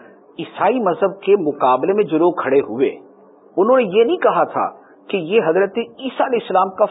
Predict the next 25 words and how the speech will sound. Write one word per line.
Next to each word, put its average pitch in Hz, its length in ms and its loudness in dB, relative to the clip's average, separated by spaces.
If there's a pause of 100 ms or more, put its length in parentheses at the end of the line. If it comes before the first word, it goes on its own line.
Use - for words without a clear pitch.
فرمان 160 440 0
ہے 208 160 2
لیکن 165 280 -2
ہم 170 180 0
نہیں 208 160 0
مانیں 127 240 -4
گے، - 140 -18 (1600)
کیونکہ 175 260 -2 (180)
اس 220 120 -6 (160)
ایکسٹریم 240 600 -2
پہ 254 100 0
ابتدا 214 320 0
میں 220 120 2
کوئی 220 160 2
نہیں 180 100 -2
جاتا۔ - 500 -10 (320)
وہ 226 120 2
بڑے 247 220 2
ایک 233 140 4 (100)
وقت 180 180 -2
کے 175 80 2
ساتھ - 260 -6
چلتا 104 200 -4
ہے - 60 0
نا۔ - 60 -10